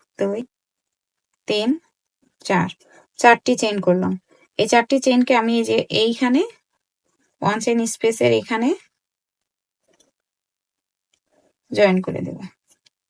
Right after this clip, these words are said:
এই জয়েন করে দিলাম। এখন আমি দুটি চেইন করব। এই দুটি চেইনকে আমি এখানে জয়েন করে দেব। আবার দুটি চেইন করব, দুটি চেইনকে এখানে জয়েন করে দেব।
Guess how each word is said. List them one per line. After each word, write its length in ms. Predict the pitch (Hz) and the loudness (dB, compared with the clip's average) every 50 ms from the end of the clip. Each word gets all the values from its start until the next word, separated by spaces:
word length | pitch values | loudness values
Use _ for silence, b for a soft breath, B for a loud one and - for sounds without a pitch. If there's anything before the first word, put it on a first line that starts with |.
| _ _ _ _ _ _ _ _ _ _ _ - | _ _ _ _ _ _ _ _ _ _ _ -4
এই 120 | 190 190 | -4 -2
জয়েন 260 | 190 190 196 196 190 190 | 0 0 0 0 0 -2
করে 180 | 185 185 175 - | -2 -2 -4 -4
দিলাম। 260 | 170 170 160 160 196 190 _ _ _ _ b b b b b b b b | -4 -4 -6 -8 -8 -10 _ _ _ _ b b b b b b b b
এখন 240 | - 233 247 - 294 277 | 2 2 4 4 4 4
আমি 160 | 269 262 269 269 | 6 4 4 2
দুটি 280 | 233 240 233 - 220 208 | 2 0 -2 -2 -4 -4
চেইন 220 | - 190 180 - - | -2 -2 -2 -2 -4
করব। 220 | - - 240 240 233 196 - _ _ _ _ _ _ _ _ _ _ _ _ _ _ _ _ _ _ _ _ _ _ _ - | -8 -10 -12 -12 -14 -16 -18 _ _ _ _ _ _ _ _ _ _ _ _ _ _ _ _ _ _ _ _ _ _ _ -6
এই 100 | - - | -4 -4
দুটি 240 | 208 214 220 220 233 233 | -2 -2 -2 -2 -2 -2
চেইনকে 300 | - 240 240 240 233 254 | 0 0 -2 -2 0 0
আমি 180 | 247 240 240 254 254 233 | 0 2 2 0 0 0
এখানে 280 | 226 - 254 240 226 220 | -2 -4 -4 -4 -4 -2
জয়েন 240 | 202 190 - 147 - | -2 -2 -2 -2 -4
করে 200 | - - - - | -6 -6 -6 -6
দেব। 160 | - - - - - 185 _ _ _ - - _ _ _ _ _ - _ _ _ _ _ _ _ _ _ _ _ _ _ _ _ _ - - | -6 -8 -10 -12 -14 -18 _ _ _ -20 -20 _ _ _ _ _ -20 _ _ _ _ _ _ _ _ _ _ _ _ _ _ _ _ 2 4
আবার 260 | 226 233 220 240 240 233 | 4 6 6 4 2 2
দুটি 240 | 226 233 226 - 247 226 | 0 -4 -2 -2 -2 0
চেইন 200 | - 240 247 247 247 | 0 2 2 2 2
করব, 260 | - 254 - - 127 277 339 381 - _ _ _ _ _ _ _ _ _ - | 2 2 2 4 2 0 -2 -2 -4 _ _ _ _ _ _ _ _ _ -12
দুটি 300 | - - 107 107 - 113 | -6 -6 -6 -4 -4 -4
চেইনকে 360 | 113 - 226 226 233 233 - 277 127 | -4 -4 -4 -4 -4 -2 2 2 2
এখানে 300 | 113 185 - 226 202 208 196 | 2 0 -2 -6 -4 -4 -2
জয়েন 240 | 190 190 185 - 190 | -2 -2 -2 -2 -4
করে 200 | - - 185 190 180 | -6 -6 -6 -6 -4
দেব। 180 | - 170 170 | -4 -6 -6